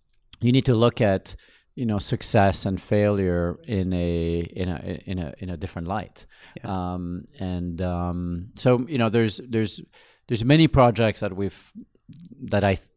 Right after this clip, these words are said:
Speaker 1: you know, didn't think, you know, were going to be sort of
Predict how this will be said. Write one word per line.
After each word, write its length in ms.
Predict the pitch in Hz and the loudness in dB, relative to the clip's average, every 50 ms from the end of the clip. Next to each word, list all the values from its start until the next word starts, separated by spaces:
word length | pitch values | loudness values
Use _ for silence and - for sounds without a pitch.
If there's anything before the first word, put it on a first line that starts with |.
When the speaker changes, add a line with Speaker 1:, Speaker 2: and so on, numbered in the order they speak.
| - - - - - - - 90 80 - - - | -20 -20 -20 -20 -20 -20 -20 -20 -20 -20 -20 -14
Speaker 1:
you 140 | - - 101 | -10 -8 -6
know, 160 | 95 92 90 - - - - 131 113 - _ | -4 -6 -6 -8 -12 -20 -20 -20 -20 -4 _
didn't 280 | - 127 127 123 113 | 2 2 2 2 0
think, 440 | - 147 147 151 - - - - - - | 0 0 0 0 -2 -8 -18 -18 -18 -20
you 220 | - - - 123 | -14 -6 -4 -2
know, 160 | 110 113 113 113 113 104 104 107 110 110 | 0 0 0 0 -2 -2 -4 -4 0 2
were 320 | 110 107 104 107 107 107 104 | 4 6 6 6 4 4 2
going 280 | 95 107 104 107 101 | 2 0 0 0 0
to 100 | - 113 | 0 -2
be 200 | 95 87 101 95 | 0 2 0 0
sort 200 | 92 - - 98 | 0 -2 0 0
of 260 | 98 95 92 90 - | 2 0 0 -2 -6